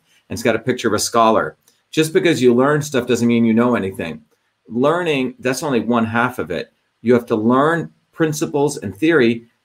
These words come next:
then you have to go practice, right? So the scholar is a learner, which we want you to make you scholars of how do you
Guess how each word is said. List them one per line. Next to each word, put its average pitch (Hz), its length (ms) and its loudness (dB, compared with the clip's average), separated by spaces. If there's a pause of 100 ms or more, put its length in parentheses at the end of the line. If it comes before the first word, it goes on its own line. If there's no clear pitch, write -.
then 123 140 4
you 131 80 4
have 127 60 0
to 131 60 0
go 117 160 4
practice, 127 720 -4
right? 113 220 2
So 117 180 0
the 104 120 -2
scholar 135 520 2
is 110 140 2
a 104 80 0
learner, 135 460 0
which - 260 -10
we 117 100 0
want 117 200 0
you 120 120 0
to - 80 -10
make 113 240 -2
you 104 80 -6
scholars 117 540 0
of 104 60 -12
how 104 100 -2
do 98 60 -2
you 98 180 -6